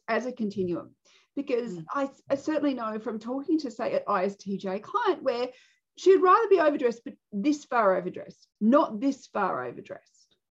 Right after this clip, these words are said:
Speaker 1: You know,
Speaker 2: Mm-hmm.
Speaker 1: it, it, I'd be a lot, rather be a touch better than over the top.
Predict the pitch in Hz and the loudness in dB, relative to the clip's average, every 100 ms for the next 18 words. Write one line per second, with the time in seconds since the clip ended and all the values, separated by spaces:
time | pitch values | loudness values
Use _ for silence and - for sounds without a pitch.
0 | _ - 226 202 190 175 165 156 _ _ | _ -8 -4 -2 -4 -4 -6 -6 _ _
1 | 254 - 262 - - 233 226 277 254 247 | -20 -10 -10 -10 -4 -2 0 0 2 2
2 | 240 269 269 247 247 247 - - - 359 | 2 0 -2 -2 -4 -4 -16 -16 -2 -2
3 | - - - 254 185 110 196 _ _ - | -2 -8 -4 -2 -2 -4 -8 _ _ -10
4 | 196 233 220 220 220 - _ - 226 226 | -4 -2 -2 -4 -4 -8 _ -2 0 0
5 | 220 208 - - 196 - _ | 0 -2 -6 -12 -8 -8 _